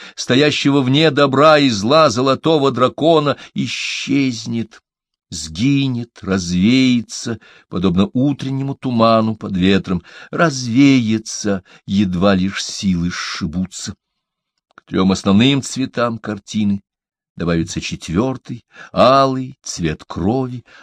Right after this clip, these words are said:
а она, похоже, разольётся здесь настоящим половодьем.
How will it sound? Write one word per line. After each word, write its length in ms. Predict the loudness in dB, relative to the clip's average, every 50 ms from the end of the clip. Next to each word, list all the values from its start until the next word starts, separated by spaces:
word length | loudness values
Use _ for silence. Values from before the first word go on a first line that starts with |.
| _
а 260 | -2 0 2 2 2
она, 280 | 2 2 2 2 2 0
похоже, 540 | -2 -6 -12 -12 -12 -10 -10 -8 -8 -6 -6
разольётся 840 | -6 -6 -6 -6 -4 -4 -2 -2 -2 -4 -6 -10 -14 -14 -14 -14
здесь 480 | -14 -14 -12 -10 -10 -10 -10 -10 -12 -10
настоящим 840 | -10 -10 -10 -10 -12 -10 -8 -8 -8 -8 -8 -10 -10 -10 -10 -12 -12
половодьем. 580 | -12 -12 -12 -12 -12 -12 -14 -14 -16 -20 -20